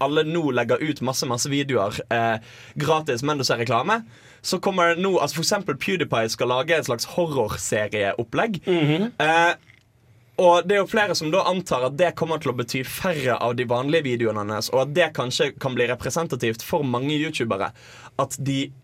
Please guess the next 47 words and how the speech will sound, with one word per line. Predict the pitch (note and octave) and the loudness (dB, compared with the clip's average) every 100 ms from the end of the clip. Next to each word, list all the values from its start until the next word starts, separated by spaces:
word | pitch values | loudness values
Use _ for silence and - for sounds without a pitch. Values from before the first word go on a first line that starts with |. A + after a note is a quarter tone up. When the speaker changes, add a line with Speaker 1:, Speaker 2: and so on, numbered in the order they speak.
| - | 0
Speaker 1:
eh, | B2+ B2+ | 2 2
skalerer | B2+ - C#3+ C#3 C3+ | 0 0 2 2 2
ned | D3 F#3 F3 A#2+ A2+ | 0 0 2 2 0
den | B2 | 0
vanlige | A#2+ B2+ C#3+ D#3 | 0 0 2 0
driften | B2 A#2 - A2+ | 0 -4 -4 -2
sin | A2 A2 A2+ | -2 -2 -2
for | - D3+ | 0 0
å | C3 | 0
fokusere | A#2+ A#2 A#2 D3+ C#3 | -4 -4 0 0 0
på | A2+ A2+ G#2+ - - - | 0 0 -2 -8 -20 0
det | D3+ | 2
de | C#3+ | 2
kan | A#2 F3+ | 0 0
gjøre | D3+ C3 | 0 0
med | D3+ | 0
YouTube | D#3 C#3+ C#3+ | -2 -2 0
Red. | C3 | 0
Fordi | - F3 D#3 | -2 -2 2
det | E3 | 0
som | E3 | 2
er | D#3+ | -2
faktum | D#3 D#3 | -2 -2
er | |
at | C#3+ | -4
de | C3+ | -2
store | - - D3+ C#3+ D3+ F#3+ | -4 -4 -4 -4 -2 -2
youtuberne | C#3 A2 A#2 G#2+ G2+ D#2+ - - - - | -2 -2 -2 -2 -2 -4 -8 -18 -20 -6
kommer | - G3+ C#3 | -2 0 0
fortsatt | D#3+ D#3+ C3 | 0 0 0
til | B2 | -2
å | |
tjene | - B2+ C3+ D3 A2 - - - - | 0 0 0 0 -2 -8 -20 -20 -8
mye | - E3 E3+ | -2 0 2
mer | G3 F3+ C#3 - | 2 0 0 -2
penger | C3+ C#3+ | -2 -2
på | C#3 | 0
den | D3 C#3+ | 0 0
modellen | B2 A2+ A2 - | 0 0 -2 -2
enn | B2 | 0
Speaker 2:
Ja. | C3 | 2
Speaker 1:
de | B2 | 2
gjør | A#2 | 2
nå | C3+ | 2
med | C3 G#2+ | -2 -2
reklame. | A#2 A#2 A#2 - | 0 0 0 -2
Speaker 2:
Ja. | - C#3 | 0 0